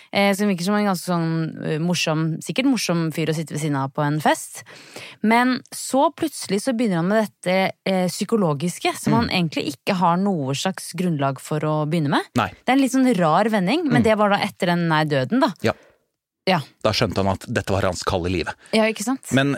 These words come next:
Speaker 2: om det er, eh, som du sier, om det er bygget på noe særlig sånn, eh, eh, altså fakta eller, eh, eller fornuft,
Speaker 1: Nei.
Speaker 2: det, mm, det er det jo egentlig ikke.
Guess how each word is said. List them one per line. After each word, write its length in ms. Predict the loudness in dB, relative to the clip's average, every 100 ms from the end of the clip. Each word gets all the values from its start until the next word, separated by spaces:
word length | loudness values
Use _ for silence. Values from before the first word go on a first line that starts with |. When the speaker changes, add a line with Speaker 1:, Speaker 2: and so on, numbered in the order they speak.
| -2
Speaker 2:
om 120 | 2
det 140 | 4 4
er, 300 | 0 -2 0 0
eh, 40 |
som 140 | 2
du 60 | 0
sier, 240 | 2 2 2
om 80 |
det 120 | 2 2
er 140 | 0
bygget 140 | -2
på 80 | -2
noe 80 | -2
særlig 220 | 0 0
sånn, 180 | 0 -2 0
eh, 140 | -2
eh, 600 | -2 -6 -6 -6 -8 -8 -10 -6
altså 240 | -4 -4 -4 -4
fakta 480 | -4 -4 -2 0
eller, 240 | 0 0 0 -2
eh, 40 | -4 -14 -18 -20 -6
eller 120 | -4 0
fornuft, 460 | 0 -2 -8 -12 _
Speaker 1:
Nei. 200 | 0 0 0
Speaker 2:
det, 240 | -2 -2 -6 -12
mm, 400 | -10 -6 -2 -4 -6 -16 -20 -4
det 80 | -2 0
er 120 | 2
det 20 |
jo 80 | 2
egentlig 220 | 0 0
ikke. 260 | 0 0